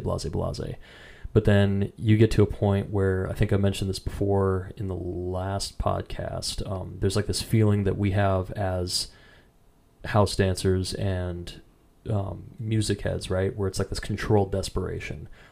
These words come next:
Like, you have to do this. It's like, if you don't, it's just like you're, you're holding your breath throughout life. You're, you're going like, "Okay, I,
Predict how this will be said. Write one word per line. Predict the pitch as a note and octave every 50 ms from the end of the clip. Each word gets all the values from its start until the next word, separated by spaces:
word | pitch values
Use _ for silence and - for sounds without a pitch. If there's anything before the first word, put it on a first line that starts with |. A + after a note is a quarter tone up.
| -
Like, | - G2+ F#2+ - - - - - - - - _ _ _ _ _ -
you | A2+ A2 G#2+ F#2+
have | - - - G#2+ G2 - - -
to | G2
do | G2 G2 F#2+ F#2+
this. | G2+ - F2 - G2 - - - - - - -
It's | - A2+ - -
like, | G#2 G2 -
if | - G2+ -
you | A2+ A2 G#2+
don't, | G#2 - G#2 G#2 G#2 G#2 G#2 G#2+ G2+ - - - -
it's | - G2 - - -
just | - - G#2+ F#2+ - -
like | G2 F#2 - -
you're, | F#2+ F#2+ F#2 F#2 F2+ F2+ F2+ F2+ F2 F2+ F#2+ - - - - _ -
you're | A#2 G2+ G2 F#2+ F#2 F2+
holding | - G#2+ G#2 G2 G2 F#2+
your | F2+ F2
breath | - F#2+ F#2 F2+ - - - - - -
throughout | - - G#2 F#2 F2 - -
life. | - - - - - - - - -
You're, | - F#2+ -
you're | - G2 F#2+ F#2+
going | F#2 F#2 F#2
like, | F2+ F#2 -
"Okay, | G2 - - F#2+ F#2 F2+ -
I, | - F2+ G2 G2 G2 F#2+ F2+ F#2 F2+